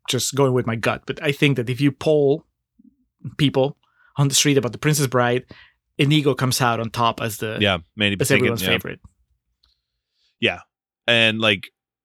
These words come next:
Speaker 2: Robin Wright's really good, but the thing is she just doesn't really have many lines and too much to do. Um, yes, this is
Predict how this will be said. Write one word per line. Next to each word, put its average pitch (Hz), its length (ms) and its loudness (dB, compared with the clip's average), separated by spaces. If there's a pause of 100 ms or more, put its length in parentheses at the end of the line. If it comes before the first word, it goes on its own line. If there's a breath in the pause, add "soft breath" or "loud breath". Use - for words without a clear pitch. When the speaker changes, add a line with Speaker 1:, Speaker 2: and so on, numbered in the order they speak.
Speaker 2:
Robin 151 340 0
Wright's 110 340 0
really 101 200 2
good, 92 280 2
but 85 100 -6
the 90 100 -6
thing 90 160 0
is 87 80 -2
she - 140 -4
just 85 120 -6
doesn't 82 240 -6
really 87 160 -2
have 85 160 -2
many 85 160 -4
lines 90 480 -2
and 95 160 -10 (160)
too 101 100 -4
much 92 260 -4
to 85 60 -6
do. 92 360 0 (100)
Um, 92 640 0 (1200)
yes, 131 420 -4
this 165 220 0
is 107 480 0